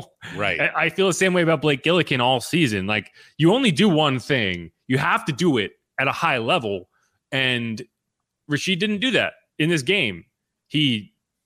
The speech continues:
Speaker 1: wasn't able to get up underneath Jordan Stout's, um, opening punt, his first punt of the game. And, you know, I understand it came off weird. It was like a knuckleball. If you field that punt,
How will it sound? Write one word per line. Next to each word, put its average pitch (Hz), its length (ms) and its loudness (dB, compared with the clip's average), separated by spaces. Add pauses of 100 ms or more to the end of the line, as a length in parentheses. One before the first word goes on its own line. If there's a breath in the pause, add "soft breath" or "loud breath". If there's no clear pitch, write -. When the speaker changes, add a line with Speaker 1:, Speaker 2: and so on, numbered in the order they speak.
(720)
Speaker 1:
wasn't 185 380 2
able 196 180 2
to 165 80 0
get 160 180 -2
up 165 160 0
underneath 151 680 -4 (420)
Jordan 151 260 0
Stout's, 151 400 -2 (140)
um, 123 260 -4 (100)
opening 147 380 0
punt, 156 220 2
his 143 120 -6
first 143 260 -4
punt 147 140 -2
of 127 40 -2
the 120 60 -4
game. 131 340 -2 (360 soft breath)
And, 120 460 -2 (220)
you 165 80 0
know, 185 160 4
I 175 160 2
understand 175 540 0
it 147 120 -6
came 156 240 -2
off 160 180 0
weird. 156 420 2
It 139 40 0
was 120 160 -4
like 127 120 -2
a 107 120 -2
knuckleball. 147 760 2 (320 soft breath)
If 175 140 -4
you 247 80 2
field 208 300 2
that 175 180 0
punt, 160 300 -2